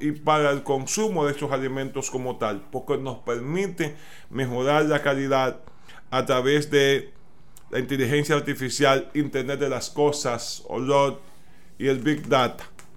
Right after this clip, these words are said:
De modo que hay muchísimas áreas por las cuales pudiésemos nosotros emprender a partir de que nosotros queramos lograr, eh, irnos alargando los tiempos. Anoten este término, Golden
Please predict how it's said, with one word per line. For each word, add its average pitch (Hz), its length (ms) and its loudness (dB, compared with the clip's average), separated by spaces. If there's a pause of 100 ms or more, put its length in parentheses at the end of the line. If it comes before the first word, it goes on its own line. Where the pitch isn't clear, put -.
(360)
De 123 120 0
modo 175 260 4
que 196 400 8 (920)
hay 147 160 2
muchísimas 180 680 -2
áreas 147 360 6
por 135 200 -2
las 131 140 0
cuales 151 280 4
pudiésemos 139 580 -2
nosotros 139 300 -4
emprender 127 680 -2 (520)
a - 120 -4
partir 127 340 0
de 147 120 0
que - 260 -6 (320)
nosotros 113 460 -6
queramos 123 840 0
lograr, 120 680 2 (640)
eh, 123 380 4
irnos 151 280 4
alargando 135 380 2
los 127 180 0
tiempos. 110 600 -4 (340)
Anoten 180 440 0
este 175 260 -2
término, 123 540 0 (360)
Golden 175 600 6